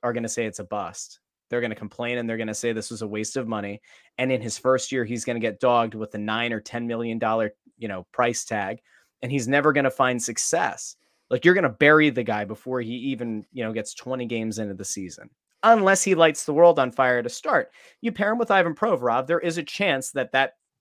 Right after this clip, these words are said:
i-, is a, a lockdown, really excellent top pair in this league. It brings Carter Hart back to whatever he was a couple of years ago. And, like, maybe all of a sudden everybody's on the Dougie, you know, the Dougie bandwagon. I don't know.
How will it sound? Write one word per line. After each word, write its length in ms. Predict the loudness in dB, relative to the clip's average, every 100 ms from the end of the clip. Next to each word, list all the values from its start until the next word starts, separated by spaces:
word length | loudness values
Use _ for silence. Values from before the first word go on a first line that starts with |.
| _ -8
i-, 120 | -6
is 160 | -4 -2
a, 200 | -2 -2 -8
a 100 | -4
lockdown, 640 | 0 0 0 0 0 0 -2
really 320 | -4 -4 -6
excellent 460 | -6 -6 -6 -6
top 280 | -4 -4 -4
pair 380 | -4 0 0 -2
in 100 | -8
this 220 | -8 -8
league. 320 | -8 -8 -8 -12 _ _ _
It 140 | -12 -8
brings 300 | -4 -2 -2
Carter 320 | -2 2 2 2
Hart 300 | 0 0 0
back 320 | 0 0 -4 -4
to 220 | -2 -2
whatever 420 | -2 -2 -2 -2
he 180 | -6 -4
was 300 | 0 0 0
a 40 |
couple 320 | -8 -12 -12
of 120 | -10 -6
years 260 | -4 -4
ago. 340 | 2 4 4 2 _ _ _ -2
And, 140 | 2
like, 160 | 2 2
maybe 280 | 0 0 2
all 180 | 4 4
of 80 |
a 60 | 2
sudden 460 | 2 2 2 -2 -6 _ _ _ _ 0
everybody's 580 | 2 2 2 0 0 -2
on 180 | -2
the 80 | -2
Dougie, 520 | 0 0 0 -6 -8 -12 _ -10
you 80 | -6
know, 100 | -6
the 100 | 0
Dougie 320 | 0 0 -2
bandwagon. 680 | -2 -2 -4 -8 -12 -20 _ _ -2
I 120 | 0
don't 140 | 2
know. 180 | 0 -4